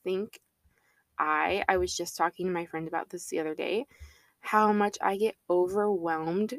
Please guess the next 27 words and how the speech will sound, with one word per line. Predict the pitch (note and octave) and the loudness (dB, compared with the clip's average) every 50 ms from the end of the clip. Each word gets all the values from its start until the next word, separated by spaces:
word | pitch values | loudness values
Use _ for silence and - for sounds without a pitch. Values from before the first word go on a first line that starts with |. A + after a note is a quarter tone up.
| - - | -8 -6
with | G3 F#3+ - | -8 -6 -4
the | F#3+ F#3 | -4 -4
sheer | - - - - F3+ F3 F3 F3+ F#3 - - | -2 -2 0 2 2 4 4 4 4 2 2
amount | - F3+ E3+ D#3+ E3 E3 D#3 D#3 - | -2 -2 -2 -2 -2 -4 -4 -4 -6
of | - E3+ - | -10 -10 -10
consumerism | - - F3+ E3+ - - - - - D#3+ D#3+ D#3+ D#3 E3+ - - - - A1+ - - G3 - _ _ _ _ _ _ - | -8 -6 -6 -6 -6 -6 -6 -4 -2 -2 -2 -2 -2 -4 -4 -6 -6 -6 -4 -4 -6 -8 -10 _ _ _ _ _ _ -2
that | F#3 - - | -2 0 0
people | - - F3 - - E3 E3 | -2 -2 -2 0 0 0 0
do | E3 - - F3+ G3+ A#3 C4+ E4 _ - - - - - - - - - _ _ _ _ _ _ _ - | 0 0 0 2 2 2 2 0 _ -14 -20 -20 -20 -20 -20 -20 -20 -20 _ _ _ _ _ _ _ -2
and | G3 F#3+ F#3 F3+ F3+ F3+ F3 - - _ _ | 0 2 2 4 2 2 0 -2 -6 _ _
where | - F#3 F#3 G3 F#3+ F#3+ G3 G3+ | -2 2 4 6 6 6 6 6
those | G3 F3+ F3 F3+ F3+ - | 6 6 6 6 4 2
things | - - - F3 E3+ E3 F3 E3+ - - | 0 2 2 2 4 4 2 0 -2 -6
go | - - E3+ E3 D#3 D#3 D#3+ E3+ G3+ A3+ A#3 A3 - | -2 0 2 4 4 4 4 4 4 2 0 0 0
once | F#3+ F3 E3+ E3 - - | 0 2 2 0 -2 -2
you're | E3+ D#3+ D#3+ | -2 -2 0
done. | D3+ - D3+ C#3 C3+ - - F3 F3 _ _ _ _ _ _ _ - | 0 0 2 2 0 0 -4 -6 -10 _ _ _ _ _ _ _ -8
<sighs> | - - - - | -8 -8 -6 -6
Someone | - - - - - G#3+ A3+ A3+ A3+ A3 A3 | -6 -6 -6 -2 2 4 6 8 8 6 6
was | G#3 G#3 F#3+ - | 4 2 0 -2
telling | - - F3+ F3 F3+ F3+ F3 E3+ F3 | -2 -2 0 2 2 2 2 2 2
me | F3 F3 E3+ F3 F3+ F#3 - - - - - - - _ - | 2 2 2 2 0 -2 -6 -12 -20 -20 -20 -20 -20 _ -12
that | F#3 F3+ G3 F3+ E3+ E3 D#3+ D#3+ E3 E3 - _ _ _ - - - | -6 -4 -2 0 2 4 4 4 4 2 -2 _ _ _ -18 0 4
Goodwill | - G#3 G#3+ G3 F3+ F3+ F#3+ F#3 F3+ F3+ F3 F3 E3+ | 4 6 6 6 4 4 6 6 6 6 4 4 4
and | - E3 E3 D#3+ | 2 2 0 0
donation | - E3+ D#3+ E3 E3 D#3 D#3+ - - F3+ F3+ | 0 0 0 0 0 0 -2 -2 -4 -4 -4
centers | - - F#3 F#3 F#3 G3+ G3+ G#3 G3 | -4 -2 -4 -2 -2 -2 -2 -2 -2